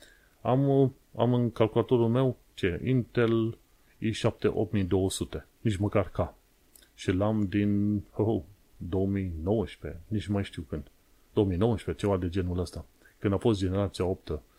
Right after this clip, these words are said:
La un an de zile după ce au, uh, creat ăștia generația opt. Și n-am niciun fel de problemă. Am jucat în tot felul de jocuri,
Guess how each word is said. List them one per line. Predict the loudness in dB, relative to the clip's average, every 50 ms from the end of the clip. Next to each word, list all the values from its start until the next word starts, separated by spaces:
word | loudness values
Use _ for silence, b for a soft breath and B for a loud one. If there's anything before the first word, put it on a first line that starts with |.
| b b b b _
La | 2 4 4
un | 4 4 4 4
an | 4 4 4
de | 2
zile | 2 2 2 2 2
după | 2 2 0 -2
ce | 0 2
au, | 2 2 4 4 2 2 2 2 2 2
uh, | 0 -2 -6 -14 _ _ _ -20 -10
creat | -4 -4 -2 -2 -2 -4
ăștia | -6 -6 -6 -8 -8 -6 -6 -6 -8 -8 -8 -10 -8
generația | -8 -8 -6 -4 -6 -6 -6 -6 -8 -8 -6
opt. | -6 -6 -8 -8 _ _ B B B B B B B B B B B B B B B B B
Și | -10 -8 -8 -2 0 2 4 4 4 2 0 -4 -12 _ _ _ _ _ _ _ _
n-am | 0 2 4
niciun | 4 4 2 2 0
fel | 2 4 4
de | 4 4
problemă. | 2 0 0 0 0 0 0 0
Am | 0
jucat | 0 2 2 2 2 2
în | 2 2
tot | 2 0 0
felul | 2 0 0 2
de | 0 0
jocuri, | 2 2 0 0 4 4 4 4 4 2 -8 -20